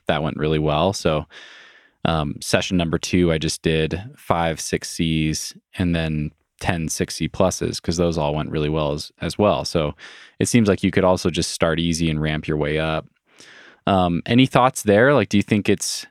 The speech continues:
do you think it would have been better to start by finding my max and then using that to figure out where my strength sessions should be? Or is there value f-,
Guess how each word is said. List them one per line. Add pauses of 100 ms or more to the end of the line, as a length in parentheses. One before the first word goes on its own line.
(480)
do
you
think
it
would
have
been
better
to
start
by
finding
my
max
and
then (720)
using
that
to
figure
out
where
my
strength
sessions
should
be?
Or
is
there
value
f-,